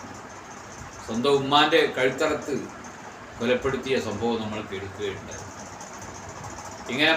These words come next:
മാതാപിതാക്കളെ ഡെയിലി ഓരോ രീതിയിലും ആക്രമിക്കുന്ന മക്കളുടെ, സന്താനങ്ങളുടെ കഥകളാണ് നമ്മൾ വായിക്കുന്നത്. വൃദ്ധസദനങ്ങളിൽ കൊണ്ടുപോയി തള്ളുന്ന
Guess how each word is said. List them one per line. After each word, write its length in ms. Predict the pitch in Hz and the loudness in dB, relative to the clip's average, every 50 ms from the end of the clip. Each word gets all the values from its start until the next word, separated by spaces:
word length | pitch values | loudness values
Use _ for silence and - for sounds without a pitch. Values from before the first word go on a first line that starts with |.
| 156 147 | 8 10
മാതാപിതാക്കളെ 880 | 151 156 156 165 170 170 170 170 170 170 170 170 170 170 170 170 170 165 151 143 | 10 10 12 10 10 10 8 6 6 6 6 6 6 6 8 8 8 8 8 8
ഡെയിലി 360 | 143 147 151 156 170 170 170 170 170 - - - - - - - - - 123 123 | 8 8 8 8 6 6 4 2 2 -2 -6 -12 -12 -12 -12 -12 -6 0 4 6
ഓരോ 200 | 135 147 156 165 165 170 170 | 8 10 10 12 12 12 12
രീതിയിലും 500 | 165 160 156 156 156 156 156 156 151 147 139 | 10 8 8 6 4 4 4 4 2 2 0
ആക്രമിക്കുന്ന 540 | 131 - 135 143 135 139 127 - 147 135 135 131 | 0 0 0 0 0 0 -2 -2 -2 -2 0 0
മക്കളുടെ, 500 | 120 117 - - 135 131 131 127 131 120 110 - - - - - - - - - - - - - - | -2 -2 0 0 0 2 2 2 2 2 0 0 -2 -6 -10 -12 -12 -12 -12 -12 -14 -14 -16 -16 -12
സന്താനങ്ങളുടെ 760 | - 101 104 104 117 117 123 120 123 123 123 123 120 117 113 107 | -10 -10 -6 -2 2 2 2 2 2 0 -2 -2 0 0 -2 -2
കഥകളാണ് 420 | 107 104 107 107 113 117 113 110 110 | -2 -4 -4 -2 0 0 0 0 0
നമ്മൾ 160 | 107 104 104 101 98 | -4 -4 -6 -4 -4
വായിക്കുന്നത്. 500 | 95 92 - - - - - 104 - - - - - - - - - - - - - - - - - - - - - - - - - - - - - - - - - - - - - - - - - - - - - - - - - - - - 120 | -4 -4 -6 -8 -10 -10 -12 -12 -12 -12 -12 -12 -14 -14 -14 -14 -14 -14 -14 -14 -14 -14 -14 -14 -14 -14 -14 -14 -14 -14 -14 -14 -14 -14 -14 -14 -14 -14 -14 -12 -10 -10 -10 -10 -12 -12 -14 -14 -14 -14 -14 -14 -14 -16 -16 -16 -16 -14 -4 2 4
വൃദ്ധസദനങ്ങളിൽ 800 | 135 151 151 190 190 180 180 180 175 175 170 170 170 170 170 170 147 156 | 4 8 8 8 8 8 8 6 6 4 4 4 6 6 4 4 2 2
കൊണ്ടുപോയി 420 | 165 160 160 160 151 160 160 160 - 143 | 2 2 2 4 4 4 4 4 4 4
തള്ളുന്ന 340 | 143 147 156 160 156 156 | 4 6 6 6 6 6